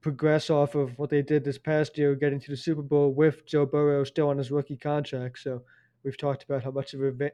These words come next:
an advantage that can be, and I think there are a lot of casual fans or even serious fans, of course, that if they don't, if they don't see their team contending,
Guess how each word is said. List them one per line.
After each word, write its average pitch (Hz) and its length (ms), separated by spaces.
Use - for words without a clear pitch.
an 147 80
advantage 147 520
that 143 160
can 135 120
be, 143 320
and 135 140
I 135 40
think 156 160
there 147 120
are - 20
a 139 60
lot 143 160
of 139 80
casual 143 400
fans 143 440
or 139 160
even 151 200
serious 147 420
fans, 147 320
of 139 140
course, 147 320
that 135 220
if 139 40
they 151 100
don't, 165 260
if 165 60
they 165 100
don't 160 180
see 165 120
their 160 180
team 151 280
contending, 143 640